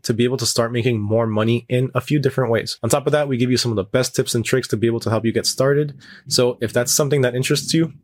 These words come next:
make sure to hit that subscribe button and ring that little bell notification so you don't miss out on any future videos. All right, so let's go ahead and get down to it, and let's start covering the five different sources for passive income that you can set up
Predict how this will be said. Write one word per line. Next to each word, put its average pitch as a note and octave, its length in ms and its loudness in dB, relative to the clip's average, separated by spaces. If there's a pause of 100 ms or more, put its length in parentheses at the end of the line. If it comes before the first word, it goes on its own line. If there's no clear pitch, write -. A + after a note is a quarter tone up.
make B2 160 0
sure C#3 100 2
to C3 60 2
hit C3 100 0
that - 140 -2
subscribe A#2 340 0
button A2+ 260 0
and A#2 300 -2
ring A#2 140 0
that A2+ 120 0
little A2+ 120 0
bell G#2+ 220 0
notification C#3 580 -2 (260)
so - 140 0
you D3+ 80 2
don't D3+ 100 2
miss C#3+ 200 0
out C3+ 160 -2
on B2+ 160 -2
any A#2 180 2
future G#2+ 340 0
videos. G2 440 0
All - 60 -4
right, A2 180 0
so A#2+ 100 -2
let's G#2+ 80 0
go B2+ 120 2
ahead A#2+ 120 0
and A#2+ 80 0
get A2+ 160 0
down A2 180 0
to C#3 180 2
it, D3+ 140 0
and A2+ 140 0
let's A#2+ 140 2
start A#2+ 200 0
covering B2 360 0
the G#2 100 -4
five A#2+ 320 -4
different B2 300 -2
sources B2 320 0
for - 100 -6
passive A2+ 340 -2
income A#2+ 380 -2
that G2+ 160 -2
you A#2 100 2
can B2+ 160 0
set A#2 200 2
up C3 180 0